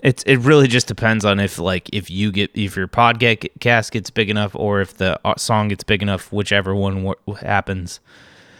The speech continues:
then, yeah, you got an argument. But if, you know, with a podcast that nobody fucking listens to, who cares? So, and honestly, I don't play the whole song. I,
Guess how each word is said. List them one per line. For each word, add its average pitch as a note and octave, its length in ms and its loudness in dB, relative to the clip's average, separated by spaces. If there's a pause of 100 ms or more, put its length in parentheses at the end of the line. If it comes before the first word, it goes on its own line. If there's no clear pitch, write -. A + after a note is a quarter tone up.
(280)
then, C3 240 6
yeah, G#2+ 160 6
you G2 160 2
got G2 120 4
an F#2+ 120 2
argument. F2 460 -2
But F#2 100 -2
if, F#2+ 180 -2
you A2+ 180 -2
know, E2+ 180 -6 (260)
with - 240 -4 (160)
a G#2 180 4
podcast B2+ 520 4
that F#2+ 100 -2
nobody G2+ 280 -2
fucking G2 380 -2
listens G#2 300 -6
to, A#2+ 160 -2
who A2+ 140 -6
cares? - 260 -16 (440)
So, - 260 -12 (220)
and D3 140 4
honestly, F#3+ 480 6
I D3 160 6
don't F3 240 6
play F#3 180 4
the E3+ 80 4
whole E3 180 6
song. C3 420 4 (520)
I, C#3+ 160 4